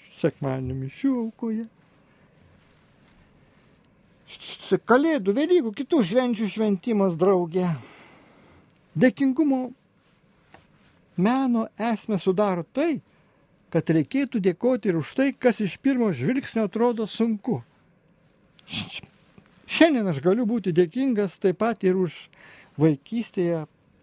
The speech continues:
patirtą nepriteklių. Taip pat esu dėkingas už krizes, kurias teko išgyventi. Be tų sunkių laikų, kai abejojau net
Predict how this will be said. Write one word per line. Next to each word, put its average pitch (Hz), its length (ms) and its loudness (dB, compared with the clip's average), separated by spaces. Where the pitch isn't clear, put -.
patirtą 190 520 2
nepriteklių. 156 720 -4
Taip 202 180 4
pat 269 240 0
esu 240 260 -2
dėkingas 226 640 0
už - 220 -4
krizes, 190 540 2
kurias 196 300 2
teko 190 400 -2
išgyventi. 175 640 -4
Be 196 80 6
tų 285 160 2
sunkių 277 400 2
laikų, 269 260 0
kai 254 200 2
abejojau 240 500 2
net 233 200 -4